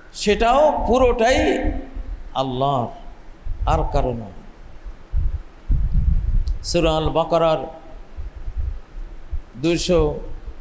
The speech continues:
চুরাশি নম্বর আয়াতে আল্লাহ বলেন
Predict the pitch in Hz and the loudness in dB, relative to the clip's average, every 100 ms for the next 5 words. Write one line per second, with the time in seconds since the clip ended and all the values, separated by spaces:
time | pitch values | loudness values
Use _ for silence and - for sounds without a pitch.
0 | - - - - - - - - - - | -12 -10 -8 -10 -14 -20 -20 -20 -20 -10
1 | - - - - - - - - - - | -8 -6 -8 -10 -12 -16 -16 -16 -16 -14
2 | - - - - - - - - - - | -14 -14 -18 -20 -20 -14 -14 -14 -20 -20
3 | - - - - - - - - 170 160 | -20 -20 -20 -16 -14 -12 -14 -4 0 0
4 | 160 185 170 160 160 147 170 160 165 160 | 0 0 0 0 2 4 4 2 2 2
5 | 143 151 151 139 | 2 2 0 -2